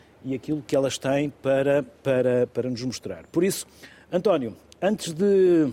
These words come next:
falarmos da Ecolan, eu gostava que falassem de vocês, no caso o António.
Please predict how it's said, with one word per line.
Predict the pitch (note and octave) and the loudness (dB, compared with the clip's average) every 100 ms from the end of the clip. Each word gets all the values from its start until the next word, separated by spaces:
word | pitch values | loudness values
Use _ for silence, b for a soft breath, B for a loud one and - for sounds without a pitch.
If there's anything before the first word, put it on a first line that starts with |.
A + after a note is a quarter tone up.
| - - | -6 -12
falarmos | D3 C#3 B2 | -6 -6 -4
da | C3 | -6
Ecolan, | C#3 D3+ D#3+ F#3 B B B _ | -4 -2 -2 -2 B B B _
eu | D3+ | -14
gostava | - E3+ E3 E3 _ _ | -6 -4 -4 -6 _ _
que | - | -10
falassem | F#3 F3 - F3 | -4 -4 -4 -10
de | C3 | -6
vocês, | E3+ - - D#3+ - - B B | -8 -8 -8 -8 -8 -14 B B
no | C#3 | -12
caso | - E3 C#3+ E3 | -6 -4 -4 -4
o | |
António. | D#3+ D#3+ C#3 | -4 -6 -6